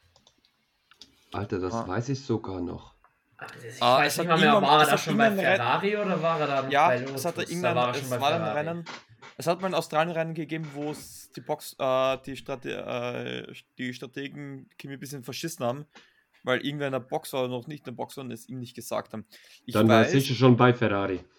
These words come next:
Speaker 2: Ja, ähm, und ich weiß,
Speaker 3: <laughs>
Speaker 2: es geht zurück bis damals, es muss ein Mercedes gewonnen haben,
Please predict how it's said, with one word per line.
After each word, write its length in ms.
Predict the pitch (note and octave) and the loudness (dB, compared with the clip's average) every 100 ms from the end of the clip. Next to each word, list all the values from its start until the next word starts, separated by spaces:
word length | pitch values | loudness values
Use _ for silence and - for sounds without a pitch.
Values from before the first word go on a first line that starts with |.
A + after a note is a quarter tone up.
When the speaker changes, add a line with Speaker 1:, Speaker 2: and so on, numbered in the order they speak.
| - - - - - | -20 -20 -18 -20 -6
Speaker 2:
Ja, 240 | C#3 C3+ _ - _ - | -2 -2 _ -20 _ -6
ähm, 400 | B2+ B2+ C3+ C#3 | 0 2 0 -2
und 300 | A3 G#3+ B3 | -2 8 8
ich 160 | - G#3 | 8 6
weiß, 260 | C3 E3+ A3 | 6 6 2
Speaker 3:
<laughs> 380 | - - - | 0 -4 0
Speaker 2:
es 180 | - E3+ | 8 10
geht 240 | - - - | 8 2 -4
zurück 240 | F#3+ G#3+ | -4 -4
bis 160 | - - | -6 0
damals, 420 | D#3+ E3 D3+ E3+ | 2 2 -2 -6
es 220 | D3+ - | -10 -8
muss 260 | D#3 G3 F#3 | -6 -6 -4
ein 60 | |
Mercedes 500 | E3 D#3+ F3 E3+ D#3+ | -4 -4 -6 -6 -8
gewonnen 380 | C3+ A2+ A2+ A2+ | -6 -4 -4 -4
haben, 360 | A#2 B2 E3 | -2 -2 -6